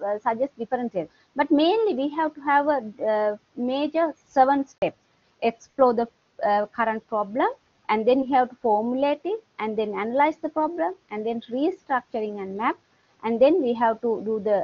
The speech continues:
uh, learning goals, and individually we have to study or the research and do the studies, and then only final evaluation and learning process. So that is the basic idea of normal pro-, problem-based learning.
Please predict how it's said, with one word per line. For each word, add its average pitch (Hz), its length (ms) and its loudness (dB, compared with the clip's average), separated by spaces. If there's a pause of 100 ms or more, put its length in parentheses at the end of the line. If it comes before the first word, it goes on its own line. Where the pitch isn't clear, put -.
(100)
uh, 180 280 2 (280)
learning 214 400 4
goals, 285 360 4 (140)
and 233 160 -4
individually 247 600 -2
we 226 100 -8
have 220 320 -4
to 208 120 -6
study 208 400 -8
or 208 120 -2
the 196 120 -4
research 247 420 -4
and 214 160 -8
do 196 120 -6
the 190 160 -6
studies, 208 480 -2 (120)
and 208 140 -12
then 208 200 -6
only 214 240 -8
final 233 400 -6
evaluation 196 600 -4
and 302 120 2
learning 240 300 6
process. - 320 -14 (580)
So 294 100 -2
that 330 160 6
is 427 100 2
the 370 80 -2
basic 311 460 2
idea 254 360 2
of 285 180 2
normal 254 400 0
pro-, 269 220 -4
problem-based 233 680 0
learning. 233 360 2